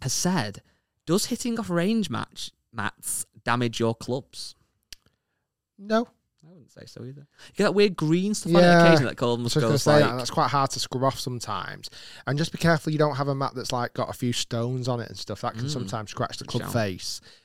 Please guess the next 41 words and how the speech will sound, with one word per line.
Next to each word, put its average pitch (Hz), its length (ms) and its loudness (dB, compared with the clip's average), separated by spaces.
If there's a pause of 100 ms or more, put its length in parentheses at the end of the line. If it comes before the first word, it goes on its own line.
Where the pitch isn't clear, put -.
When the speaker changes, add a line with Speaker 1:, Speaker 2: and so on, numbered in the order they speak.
(100)
Speaker 2:
Uh, 113 180 -2
but 147 140 -4
no, 165 100 4
if 123 140 2
you've 135 100 0
got 147 140 2
a - 20 -4
nice 120 400 -2
mat, 98 280 -4
it - 100 -16
shouldn't, 104 320 -6
it 104 100 -10
shouldn't 107 200 -8
do 98 100 -4
any 95 120 -6
damage 92 300 -10
at - 100 -14
all. 92 280 -10 (340)
Speaker 1:
Question 185 360 0
for 107 280 -2
you, 98 80 -6
and 110 140 -6
I'm 117 100 2
gonna 127 140 0
try 107 280 -4
and 104 240 -2 (1400)
ask 104 240 -4
you 104 140 0
a 107 40 -2
question - 360 -6
within 95 260 -6
this, 101 280 -10
and 101 80 -6
you've 104 80 2
Speaker 2:
Okay. 101 80 0
Speaker 1:
gotta 104 80 -6
try 107 100 -6
and 98 60 -10
prove 98 200 -6
me 95 60 -8
wrong. 92 320 -8